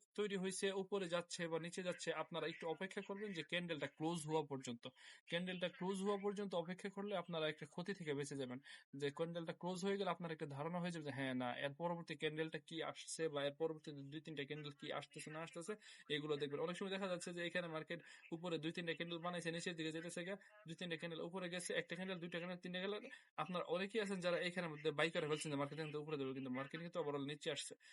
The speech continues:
So, এত তাড়াহুড়া করবেন না, মার্কেটকে কনসলিডেট হতে দেন, মার্কেটকে একটু স্থায়ী, স্থির করতে, হতে দেন, স্থির হওয়ার পরে তারপরে ট্রেড নেন, হ্যাঁ? আহ, সবকিছু দেখে। So, এইখানে যখন উইক তৈরি করেছে, আমরা এটাকে একটা ফেক ব্রেক অফ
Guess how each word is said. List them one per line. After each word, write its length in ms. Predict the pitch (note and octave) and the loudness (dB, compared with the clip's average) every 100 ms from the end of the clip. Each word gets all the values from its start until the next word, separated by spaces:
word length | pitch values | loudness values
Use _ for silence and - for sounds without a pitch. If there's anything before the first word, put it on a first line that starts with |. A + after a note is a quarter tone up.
| - | -14
So, 100 | - - - | -8 -6 -6
এত 140 | G3 | -6
তাড়াহুড়া 460 | F#3+ G3 G3 F#3 F#3+ | 2 4 4 2 -2
করবেন 260 | G#3 G3+ | -2 -2
না, 80 | G#3 | 0
মার্কেটকে 480 | E3 D3+ D#3 F3 F#3 | 2 2 0 -4 -4
কনসলিডেট 580 | F3+ F3+ F3+ E3 F3 E3+ | -2 -2 0 -2 -4 -4
হতে 180 | F3 F#3 | -6 -4
দেন, 140 | F#3 | -4
মার্কেটকে 460 | D#3+ D3+ - - F3 | -4 -4 -6 -6 -8
একটু 240 | E3+ D#3+ | -4 -2
স্থায়ী, 560 | D#3 - F3+ F#3+ F#3+ E3+ | -2 2 2 2 0 -6
স্থির 320 | - G3+ G3 | -4 -2 -2
করতে, 400 | G3 F3 F3 F3 | -2 -6 -6 -6
হতে 180 | E3+ D#3+ | -4 -4
দেন, 220 | F#3 G3+ | -6 -6
স্থির 300 | F#3+ - G#3+ | -8 -4 -4
হওয়ার 180 | E3 E3+ | 0 0
পরে 240 | D#3 G#3+ G3+ | 2 0 2
তারপরে 360 | C#3+ C#3+ D3 | 0 0 -2
ট্রেড 260 | C#3+ B2+ B2+ | -2 -2 -2
নেন, 120 | B2+ | -2
হ্যাঁ? 140 | D3+ A#3 - - - | -4 -6 -10 -14 -4
আহ, 120 | C#3 | -2
সবকিছু 380 | C3 C#3+ C#3+ C#3 | -2 -4 -6 -4
দেখে। 220 | C3+ - - - - - | -6 -6 -16 -16 -16 -8
So, 100 | - | 0
এইখানে 360 | F3 F3 G#3 | 2 2 2
যখন 180 | F#3+ G3 | 2 0
উইক 260 | F#3+ F3+ G3 | 0 -2 -2
তৈরি 160 | A3+ G#3+ | -2 4
করেছে, 280 | A3 A3 | 4 4
আমরা 180 | G3 D#3+ | 4 4
এটাকে 200 | D#3+ D#3+ | 2 0
একটা 160 | D#3+ D#3+ - | -2 -2 0
ফেক 220 | D#3 D#3 | 0 2
ব্রেক 220 | C#3+ D3+ | 2 2
অফ 120 | E3+ | 0